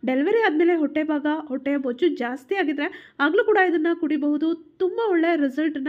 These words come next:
ಕೊಡುತ್ತೆ. ಈ ಡ್ರಿಂಕ್‌ನ ರೆಡಿ ಮಾಡೋದು ಕೂಡ ತುಂಬಾನೇ ಸುಲಭ. ಒಂದು ಪಾತ್ರೆಯಲ್ಲಿ ಒಂದು ಲೋಟ ನೀರನ್ನ ಹಾಕಿ, ಆ ನೀರನ್ನ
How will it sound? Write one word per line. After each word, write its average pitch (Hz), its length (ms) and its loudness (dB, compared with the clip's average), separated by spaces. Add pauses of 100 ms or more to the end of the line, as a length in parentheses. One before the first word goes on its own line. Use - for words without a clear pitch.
(100)
ಕೊಡುತ್ತೆ. - 560 -6 (260)
ಈ 381 60 6
ಡ್ರಿಂಕ್‌ನ 392 460 4
ರೆಡಿ 262 180 2
ಮಾಡೋದು 247 320 -2
ಕೂಡ 233 140 -4
ತುಂಬಾನೇ 262 440 -2
ಸುಲಭ. 214 240 -6 (260)
ಒಂದು 330 280 0
ಪಾತ್ರೆಯಲ್ಲಿ 262 440 0
ಒಂದು 233 240 -2
ಲೋಟ 233 240 -2
ನೀರನ್ನ 233 420 -2
ಹಾಕಿ, 233 400 -6
ಆ 415 80 -2
ನೀರನ್ನ 247 300 -2